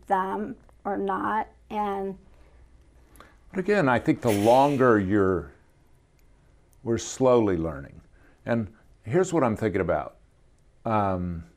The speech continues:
Speaker 2: think about substance use disorder amongst the families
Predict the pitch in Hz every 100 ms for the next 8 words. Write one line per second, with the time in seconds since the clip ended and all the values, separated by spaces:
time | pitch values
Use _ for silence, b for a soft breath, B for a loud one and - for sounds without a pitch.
0 | _ _ _ b b - 170 180 170 120
1 | 107 101 95 - - _ _ _ _ _
2 | _ - 131 120 - 101 135 139 - 101
3 | - 101 87 85 85 82 - _ _ _
4 | 101 101 104 101 98 - - - - -
5 | 123 135 127 117 95 85 85 82 -